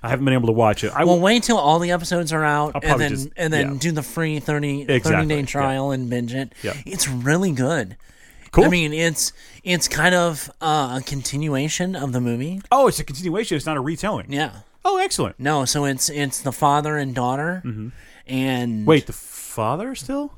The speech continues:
Speaker 2: Yeah.
Speaker 1: Wait. Wow.
Speaker 2: It, it's not a, it's not an exact continuation.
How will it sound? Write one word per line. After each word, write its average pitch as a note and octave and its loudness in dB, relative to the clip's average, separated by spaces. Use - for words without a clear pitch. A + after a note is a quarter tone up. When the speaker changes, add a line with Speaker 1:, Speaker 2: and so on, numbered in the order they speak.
Speaker 2:
Yeah. G#2+ -6
Speaker 1:
Wait. B2+ 2
Wow. C#3 -2
Speaker 2:
It, G#3 2
it's G3+ 2
not A#3+ 6
a, E3+ 2
it's F#3 -2
not G3+ 2
an E3 0
exact C3 -4
continuation. C#3+ -2